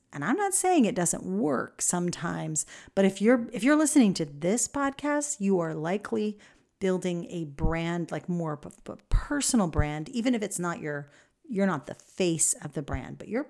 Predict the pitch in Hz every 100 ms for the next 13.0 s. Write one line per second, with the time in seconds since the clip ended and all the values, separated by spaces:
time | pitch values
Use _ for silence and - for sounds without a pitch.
0 | - - 262 320 339 349 311 269 - -
1 | - - - 240 262 262 240 214 208 214
2 | 190 - 202 214 202 190 170 - 202 190
3 | 196 160 147 165 170 170 - 147 - -
4 | _ _ _ _ _ _ _ _ _ -
5 | 269 147 170 170 190 - - - - 208
6 | 208 - 247 240 247 233 - 196 165 147
7 | 220 247 269 285 285 _ _ _ - 170
8 | - 185 185 208 214 214 190 175 160 190
9 | 208 190 185 175 160 170 190 196 151 165
10 | 190 208 180 160 156 147 165 - 185 175
11 | 180 175 190 - - 156 165 196 226 226
12 | 233 226 214 214 226 226 233 240 240 -